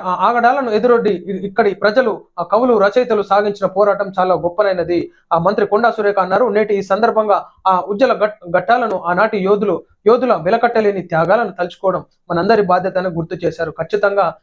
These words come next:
మనందరం ఆ యోధులను మనం గుర్తుంచుకోవాలి. గన్నులు లేవు, తుపాకులు లేవు. ఆనాడు కొడవళ్ళు పట్టుకొని, గడ్డపారలు పట్టుకొని పోరాటం సాగించారు, కట్టెలు, కర్రలు పట్టుకొని. అదే సాయుధ రైతాంగ పోరాటం అంటే, అది గొడ్డళ్ళు పట్టుకొని, ఉన్నటువంటి కొడవళ్ళు పట్టుకొని రైతాంగ పోరాటం చేసినారు. ఉన్నటువంటి రజాకారులు తూటాలకి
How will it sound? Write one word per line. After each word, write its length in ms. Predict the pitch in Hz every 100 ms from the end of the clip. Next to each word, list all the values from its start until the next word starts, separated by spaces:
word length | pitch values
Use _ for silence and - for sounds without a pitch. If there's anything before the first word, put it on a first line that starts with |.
| _ 190
మనందరం 420 | 170 202 247 226
ఆ 80 | 165
యోధులను 440 | 156 196 220 220 208
మనం 280 | 190 170
గుర్తుంచుకోవాలి. 640 | 165 165 190 - 165 165 156
గన్నులు 280 | 170 214 220
లేవు, 260 | 202 208 185
తుపాకులు 460 | 180 175 180 180
లేవు. 280 | 175 175 151 _ _ 151
ఆనాడు 500 | 156 196 208 190 190 _ _ _ _ _
కొడవళ్ళు 340 | 180 208 233 208
పట్టుకొని, 380 | 185 - 190 170
గడ్డపారలు 540 | 170 196 196 190 180
పట్టుకొని 460 | 170 170 202 202 185
పోరాటం 460 | 185 190 190 175
సాగించారు, 440 | 180 170 165 160 156
కట్టెలు, 380 | 165 165 175
కర్రలు 320 | 165 160 165 160
పట్టుకొని. 320 | 156 - 147
అదే 160 | 196
సాయుధ 340 | 240 202 220 196
రైతాంగ 420 | 175 180 180 190
పోరాటం 400 | 220 220 214 202
అంటే, 240 | 196 254 - _ _ 170
అది 260 | 196 196 165
గొడ్డళ్ళు 360 | 185 220 233
పట్టుకొని, 640 | 220 196 - 196 196 180 175 _ -
ఉన్నటువంటి 360 | 180 196 190 185
కొడవళ్ళు 420 | 185 220 240 233
పట్టుకొని 380 | 190 - 202 196
రైతాంగ 380 | 165 170 233 226
పోరాటం 440 | 214 190 180 175
చేసినారు. 320 | 165 165 160
ఉన్నటువంటి 440 | 156 180 196 190 175
రజాకారులు 500 | 175 220 214 196 185
తూటాలకి 600 | 190 202 202 175 156